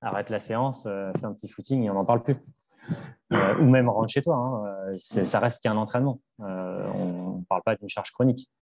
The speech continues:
C'est pas un entraînement qui va changer la donne. Par contre, euh, c'est des exemples que moi j'ai vécu. Euh, tu as parlé de l'eau libre, ça reste, euh,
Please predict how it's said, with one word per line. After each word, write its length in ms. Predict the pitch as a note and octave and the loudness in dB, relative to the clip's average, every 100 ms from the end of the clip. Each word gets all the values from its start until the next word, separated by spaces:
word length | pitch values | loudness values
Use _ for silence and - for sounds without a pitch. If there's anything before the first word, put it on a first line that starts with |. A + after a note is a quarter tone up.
| _ | _
C'est 160 | - - | -10 -2
pas 100 | G2 | 2
un 100 | G#2 | 2
entraînement 400 | G#2+ G#2+ G#2+ B2 | 0 -2 -2 -2
qui 140 | A#2+ | -2
va 80 | G2 | -6
changer 240 | - G2 | -6 -2
la 80 | A2 | 2
donne. 200 | A2+ G2+ - _ _ _ _ | 2 0 -6 _ _ _ _
Par 160 | G2+ - | -4 0
contre, 300 | C#3+ D#3 - _ _ _ _ _ _ _ - - | 0 0 -6 _ _ _ _ _ _ _ -10 -2
euh, 840 | G2 G2 G2 F#2+ F#2 F#2 G2 G#2+ | 2 4 4 2 0 0 -2 -4
c'est 160 | G2+ G#2 | -2 0
des 120 | G2+ | 2
exemples 260 | G#2 A2+ G#2+ | 2 0 -4
que 60 | |
moi 120 | G#2+ | -6
j'ai 140 | G#2 G2+ | -4 -4
vécu. 360 | G2+ - D#3+ - _ _ _ _ _ _ - | -4 -2 -2 -4 _ _ _ _ _ _ -6
Euh, 180 | G2+ G2 | -4 -2
tu 160 | - | -2
as 60 | G#2+ | -2
parlé 260 | A2 G#2+ G#2+ | 0 -2 -2
de 60 | |
l'eau 120 | A2+ | -2
libre, 300 | A#2 C3+ - | 0 0 -2
ça 140 | - G2+ | -8 -10
reste, 300 | G#2 - A2 | -10 -6 -4
euh, 500 | G2+ G2 G2 G2+ | -2 -2 -6 -8